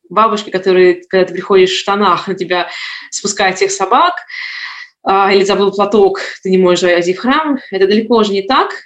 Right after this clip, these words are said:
И с такими, наоборот, сами священники борются на своих приходах с таким пре-, проявлением нетерпимости к другим. Вот. И я подумала, что если это не показывать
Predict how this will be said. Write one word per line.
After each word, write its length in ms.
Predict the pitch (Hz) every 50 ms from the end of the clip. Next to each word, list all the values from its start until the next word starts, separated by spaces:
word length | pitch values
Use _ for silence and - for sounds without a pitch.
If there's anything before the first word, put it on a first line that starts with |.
| 220 - -
И 220 | 190 190 190 190
с 80 | 190 -
такими, 320 | 202 196 - 214 202 190
наоборот, 420 | 185 180 180 202 233 277 339 330
сами 540 | - - - - - - - - 226 208 196
священники 520 | 190 190 202 - - 233 214 190 185 - 190
борются 720 | 170 170 190 190 175 165 160 _ _ - - 151 - - -
на 80 | - 160
своих 240 | - - 165 170 -
приходах 340 | - - - 285 311 254
с 60 | - -
таким 280 | - - - 170 160
пре-, 200 | - 175 175 180
проявлением 540 | 180 - 190 185 185 190 190 175 165 165 165
нетерпимости 560 | 170 170 190 190 - 196 175 170 165 - -
к 20 | -
другим. 400 | 170 175 170 170 165 151 151 _ - - - - - - - - - - -
Вот. 220 | 196 190 180 175
И 100 | 185 190
я 400 | 208 214 226 220 214 208 214 240
подумала, 340 | 240 240 233 247 240 233 233
что 160 | 214 - -
если 380 | 226 220 226 - - 226 214 214 - - - - - -
это 140 | - - 208
не 60 | 214
показывать 760 | 214 214 214 220 214 214 202 196 175 165 165 - - -